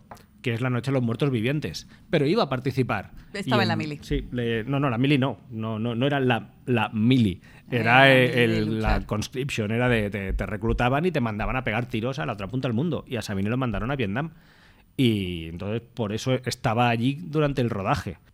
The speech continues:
Speaker 1: De alguna manera se desquitó rodando en el noventa el remake de La noche de los muertos vivientes.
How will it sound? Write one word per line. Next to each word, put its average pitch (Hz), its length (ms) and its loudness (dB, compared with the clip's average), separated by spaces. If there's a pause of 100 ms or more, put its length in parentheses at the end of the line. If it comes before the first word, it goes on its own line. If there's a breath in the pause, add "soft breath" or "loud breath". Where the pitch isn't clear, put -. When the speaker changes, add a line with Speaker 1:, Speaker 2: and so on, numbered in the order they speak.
(140)
Speaker 1:
De 127 160 0
alguna 123 300 4
manera 147 260 4
se 139 180 2
desquitó 135 800 0 (120)
rodando 131 560 0
en 135 140 -2
el 131 200 0
noventa 135 500 -2
el 127 140 0
remake 120 400 0
de 135 80 -4
La 127 120 -2
noche 104 200 -4
de - 0 -
los 127 80 4
muertos 117 240 -2
vivientes. 98 480 -6